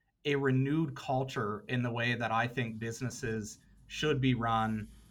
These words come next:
and operated. That's what I'm most excited about. And it's just mass timber that kind of creates this channel of entrepreneurial opportunity to do that.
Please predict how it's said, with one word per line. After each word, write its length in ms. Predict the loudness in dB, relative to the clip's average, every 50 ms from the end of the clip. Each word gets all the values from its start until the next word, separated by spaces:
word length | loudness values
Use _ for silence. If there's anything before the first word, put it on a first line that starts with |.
| -12 -4 0
and 200 | 2 2 4 2 2
operated. 640 | 2 2 2 2 0 -2 -4 -4 -4 -4 -4 0
That's 280 | 2 4 2 2 2 0
what 100 | 2 4
I'm 180 | 4 4 4 2
most 280 | 2 2 0 0 -4
excited 480 | -6 -8 -6 -2 -2 -2 -2 -2 -4 -6
about. 380 | -6 -6 -4 -4 -4 -6 -8 -8 -2
And 180 | 0 2 2 2
it's 160 | 2 -2 -8
just 260 | -6 -6 -6 -6 -4
mass 300 | -2 0 0 0 0 -2
timber 300 | -4 -6 -4 0 0 0
that 200 | 2 0 -2 -2
kind 160 | -2 -2 -2 -2
of 120 | -4 -6
creates 460 | -10 -8 -6 -4 -2 -4 -4 -6 -8
this 160 | -10 -10 -10
channel 600 | -10 -8 -4 -2 0 0 0 0 -2 -4 -6 -8 -12 _ _ _ _ _ _ _ -2
of 200 | 0 0 0 2
entrepreneurial 720 | 2 2 2 2 -2 -4 -2 0 0 2 2 2 2 2
opportunity 640 | 2 2 0 0 -2 -6 -4 -4 -4 -2 -2 -4 -4
to 120 | -4 -4 -6
do 240 | -6 -4 -2 -2 0
that. 280 | 0 0 0 0 -2